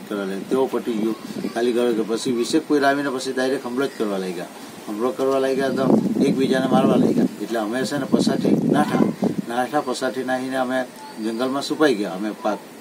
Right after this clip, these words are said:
ત્રણ ચાર પોયરા હતા એટલે. એટલામાં એણે ગાડીનું છે ને એટલું નુકસાન કર્યું, એટલું નુકસાન કર્યું. ગાડીનો ગેરના દરવાજા તોડી નાખ્યા, ગાડી તોડી નાખી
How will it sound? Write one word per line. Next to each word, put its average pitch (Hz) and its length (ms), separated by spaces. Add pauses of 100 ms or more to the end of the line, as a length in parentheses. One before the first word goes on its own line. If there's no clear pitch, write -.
(320)
ત્રણ 120 180
ચાર 120 160
પોયરા 101 280
હતા 98 200
એટલે. 90 200 (500)
એટલામાં 131 300
એણે 127 300
ગાડીનું 123 400
છે 135 140
ને 123 100
એટલું 131 320
નુકસાન 127 320
કર્યું, 131 340
એટલું 127 240
નુકસાન 127 300
કર્યું. 123 200
ગાડીનો 117 420
ગેરના 110 320
દરવાજા 113 420
તોડી 113 200
નાખ્યા, 110 240
ગાડી 104 260
તોડી 110 180
નાખી 104 340